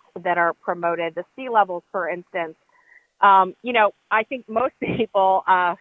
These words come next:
<laughs> I was looking back at when Al Gore predicted, um, you know, that in two thousand six, Al Gore said that there would be a twenty foot rise in sea levels, um, that he said polar c-, caps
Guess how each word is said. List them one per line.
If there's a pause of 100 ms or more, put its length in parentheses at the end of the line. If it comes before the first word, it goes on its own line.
(140)
<laughs> (720)
I
was
looking
back
at
when
Al
Gore
predicted,
um, (280)
you
know, (160)
that (520)
in
two
thousand
six,
Al
Gore
said (460)
that
there
would
be
a (140)
twenty (100)
foot (280)
rise (100)
in (140)
sea
levels, (140)
um, (140)
that
he
said (440)
polar (100)
c-, (140)
caps